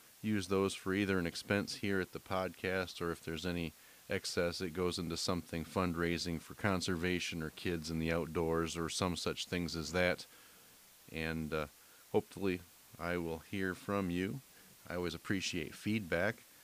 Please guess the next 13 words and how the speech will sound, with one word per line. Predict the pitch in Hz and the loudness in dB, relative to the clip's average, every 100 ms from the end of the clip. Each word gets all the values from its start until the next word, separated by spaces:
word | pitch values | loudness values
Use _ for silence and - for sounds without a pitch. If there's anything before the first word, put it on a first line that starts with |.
| - - | -20 -8
as | 82 85 | -6 -4
well | 87 95 104 | 2 4 6
as | 98 | 4
I | 98 95 | 4 4
look | 98 98 | 4 2
forward | - 120 120 110 | 4 6 6 4
to | |
you | 107 | 2
listening | 113 117 123 113 | 2 4 2 2
to | 107 | 2
the | |
next | 107 123 - | 2 2 0
one | 98 101 127 | 0 0 0